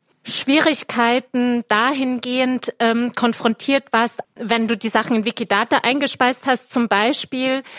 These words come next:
die Frage immer von Geschlechtlichkeit. Also mittlerweile hat sich schon, glaub ich, ein bisschen verändert, aber weil es halt auf einer technischen Ebene immer noch diese Binarität gibt, männlich und weiblich. Und dann so die Frage ist, wenn man sowas wie eine Transfrau hat,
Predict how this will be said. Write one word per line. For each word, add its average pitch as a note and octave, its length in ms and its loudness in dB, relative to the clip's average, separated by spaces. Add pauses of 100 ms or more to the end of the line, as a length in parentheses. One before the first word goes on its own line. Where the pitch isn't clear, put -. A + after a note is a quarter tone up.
(220)
die A3 180 -6
Frage A#3 800 2
immer A#3+ 300 0
von A3+ 280 0
Geschlechtlichkeit. G#3+ 1080 -2 (100)
Also G#3 180 -8
mittlerweile A#3 500 0
hat - 120 -2
sich B3 180 -2
schon, A3+ 380 0 (140)
glaub A3+ 160 0
ich, - 80 -2
ein A#3 80 2
bisschen A#3 260 0
verändert, B3+ 400 2
aber A3 200 2
weil A3+ 140 2
es - 160 -6
halt A3+ 360 -2 (520)
auf A3+ 160 2
einer G#3+ 160 2
technischen C4+ 580 0
Ebene B3 380 2
immer D4 240 2
noch B3 160 2
diese A#3+ 260 -2
Binarität A3+ 720 0
gibt, G3+ 220 -4
männlich G#3 340 -2
und G3 160 -8
weiblich. F#3+ 400 -2
Und A3+ 140 0
dann A#3 100 2
so C4+ 80 -2
die A#3 140 -2
Frage A3 360 0
ist, - 220 -2
wenn A3+ 140 0
man A3 160 0
sowas G#3+ 380 -2
wie A3+ 40 2
eine G#3+ 160 0
Transfrau F#3+ 600 0
hat, - 240 -4